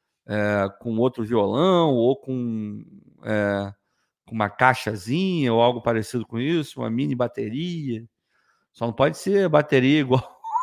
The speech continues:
<laughs> aqui, como é... quem, quem foi, cara?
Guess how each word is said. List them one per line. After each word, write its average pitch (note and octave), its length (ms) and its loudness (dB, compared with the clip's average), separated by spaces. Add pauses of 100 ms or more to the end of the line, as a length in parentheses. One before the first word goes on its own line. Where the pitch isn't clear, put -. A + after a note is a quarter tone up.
(280)
<laughs> - 920 -10
aqui, C3 460 2
como C#3 220 -8
é... C#3 80 -6 (100)
quem, F#3 260 -16
quem F#3+ 220 -18
foi, E3+ 260 -10
cara? G#2 400 -12